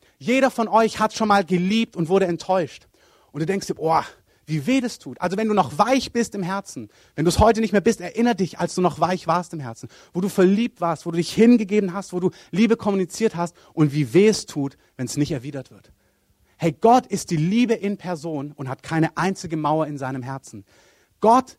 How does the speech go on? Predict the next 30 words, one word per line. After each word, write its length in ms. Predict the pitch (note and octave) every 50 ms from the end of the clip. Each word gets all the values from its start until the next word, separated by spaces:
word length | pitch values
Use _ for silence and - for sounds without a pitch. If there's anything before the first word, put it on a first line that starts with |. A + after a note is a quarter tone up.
| _ _ _
spürt, 840 | - - - - - _ - A3 B3 C4 G3+ C3+ A2 - _ _ _ _ _ _ _ _ _ _ _ _ _ _ _ _ _ _ _ _ _
wenn 180 | - D#3 D3+ C#3+
du 120 | D#3 D3+
Ja 320 | B2+ A#2 D#3+ F3 G#3 G#3+ F3+
sagst, 480 | D3 C3 C3 C#3+ - - - _ _ -
spürt 300 | - - F3 F#3 F#3 -
er 100 | E3+ D3+
Freude 640 | - - - C3+ D#3 F#3 G3+ G#3 G3+ F3 E3 E3+ E3 _ _ - - - - -
und 320 | D#3 C#3+ B2+ A2 G#2+ -
Wohlsein 600 | F3+ G#3+ A3+ G3 - C#3 A2 A#2 C3+ C3+ C#3+ - _ _ _ _ _
und 120 | - D3 C#3
Gott 180 | F3 F3 E3
spürt 300 | - - - D3+ C3+ -
Schmerz, 560 | - - B2+ C#3 E3 D#3+ D#3 D3 D3 - -
wenn 100 | C#3 C3
wir 60 | C3 B2
das 100 | A#2+ -
ignorieren. 480 | - A#2 B2+ A2+ B2+ C#3+ B2+ G#2+ G2+ _ _ _ _ _ _ _ -
Das 160 | - F#3 F#3
ist 140 | G3+ F#3+ -
für 80 | A3 G#3+
uns 180 | A3+ A3+ -
so 100 | - A#3+
schwer 240 | A#3+ - A3 A3 A#3
vorzustellen, 440 | - - A3+ A3+ - G#3+ - F#3+ E3+
dass 120 | F#3 E3
der 120 | - G#3 F#3
allmächtige 500 | F#3 F3+ G3 A#3 B3 - - A3+ F#3 F#3
Gott, 260 | D#3+ G#3 A3 A3 -
der 120 | G3+ -